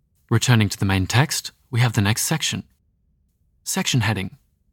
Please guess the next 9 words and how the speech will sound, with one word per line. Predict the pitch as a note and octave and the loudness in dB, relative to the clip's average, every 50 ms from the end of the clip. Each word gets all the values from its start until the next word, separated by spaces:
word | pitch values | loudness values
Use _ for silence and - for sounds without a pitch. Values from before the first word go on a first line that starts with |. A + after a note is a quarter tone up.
| _ _ _ _ _ | _ _ _ _ _
"Headline | - - E3+ F3 D#3+ D3 B2+ B2 A#2+ A2 | -2 0 0 2 4 4 4 4 4 4
Version." | G#2 A#2+ B2+ C3 A2 A2 F#2 - _ _ _ _ _ _ _ _ _ _ _ _ _ _ _ _ _ _ _ _ _ _ _ _ _ _ _ _ _ _ _ _ _ _ | 4 2 2 2 0 -2 -4 -6 _ _ _ _ _ _ _ _ _ _ _ _ _ _ _ _ _ _ _ _ _ _ _ _ _ _ _ _ _ _ _ _ _ _
Things | - - F3 F#3+ E3 | 2 4 6 6 6
that | B2+ C3+ G#2 | 6 4 4
happen | G#2+ C3 D3 - A#2+ G2 G#2 A#2+ | 6 4 4 4 2 0 -2 0
on | - C3+ A#2 A#2 | 2 4 6 6
an | G#2+ A#2+ | 6 4
average | - B2+ A#2 - G#2 G2 F#2 - - | 2 2 0 0 0 -2 -4 -2 -2
day. | - G2 F2+ F#2+ G2+ - - | -2 -2 -2 -6 -10 -14 -18